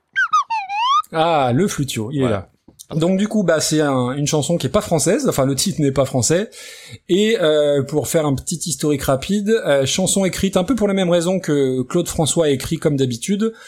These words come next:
Speaker 1: suite à une rupture avec France Gall, puisque Julien Clerc et France Gall ont été, euh, ont été ensemble, ça s'est pas très bien passé, euh, je crois qu'elle est partie, et euh, du coup, il lui a, euh,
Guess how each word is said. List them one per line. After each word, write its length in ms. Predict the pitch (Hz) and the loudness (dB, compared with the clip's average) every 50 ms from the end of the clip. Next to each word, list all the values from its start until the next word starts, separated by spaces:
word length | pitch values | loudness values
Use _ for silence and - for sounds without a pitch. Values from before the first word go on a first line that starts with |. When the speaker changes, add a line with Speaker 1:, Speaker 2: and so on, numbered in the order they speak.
| - - - - - | -20 -20 -20 -10 -6
Speaker 1:
suite 300 | - - - 202 196 190 | -4 0 0 0 2 2
à 40 | 156 | 2
une 120 | 135 123 | 2 2
rupture 280 | 120 165 - - 208 190 | 0 0 0 0 0 2
avec 160 | 156 139 127 | 2 2 0
France 240 | - - 135 123 113 | -2 -2 -2 0 2
Gall, 320 | 127 127 147 165 185 196 - | 2 2 2 0 -2 -6 -8
puisque 540 | - - 156 156 - - - 143 131 123 120 | -8 -6 -4 -4 -4 -2 0 0 2 2 2
Julien 320 | 113 107 139 156 160 156 147 | 0 0 0 0 0 0 0
Clerc 180 | - 156 151 | 2 2 2
et 80 | 135 127 | 2 0
France 260 | 131 - 147 135 120 | 0 -2 -2 -2 0
Gall 200 | 127 147 147 139 | 2 2 2 2
ont 100 | 127 120 | 2 0
été, 300 | 117 113 - 135 131 127 | 0 -2 -2 -2 0 0
euh, 180 | 117 110 107 101 | 0 0 0 0
ont 100 | 104 117 | -2 -2
été 140 | 123 - 131 | -2 -2 -2
ensemble, 640 | 110 101 - - 160 170 185 190 196 202 202 202 - - - - - - - | -2 -2 0 0 2 2 0 0 -2 -2 -4 -6 -10 -20 -20 -20 -18 -12 -6
ça 140 | - 135 123 | -2 -2 0
s'est 160 | - 127 127 | 0 0 2
pas 120 | - 156 | 0 0
très 160 | 143 - 175 160 | 2 2 0 2
bien 160 | 143 143 131 | 2 2 2
passé, 640 | 127 127 113 - - 170 180 190 202 208 214 208 190 | 2 2 2 2 2 2 2 2 2 2 0 0 0
euh, 100 | 165 135 | -2 -2
je 140 | 123 113 123 | 0 0 -2
crois 220 | 123 - - 185 | -2 0 0 0
qu'elle 160 | 180 - 170 139 | 2 2 2 2
est 40 | |
partie, 760 | 135 131 - - - - - 175 190 190 208 214 220 208 - _ | 2 0 -2 -4 -6 -6 -4 -4 -2 -2 0 -2 -2 -4 -6 _
et 380 | - 170 151 156 165 170 170 175 | -4 0 2 2 4 4 4 4
euh, 160 | 151 135 131 | 4 4 2
du 160 | 123 117 113 | 0 -2 -4
coup, 340 | 104 - 165 180 190 185 180 | -6 -4 -4 -2 0 0 0
il 220 | 165 151 139 127 127 | 0 0 -2 -2 0
lui 140 | 120 120 | 0 2
a, 200 | 127 143 151 143 127 | 4 4 4 4 4
euh, 340 | 113 110 107 104 110 123 | 4 2 0 -4 -6 -8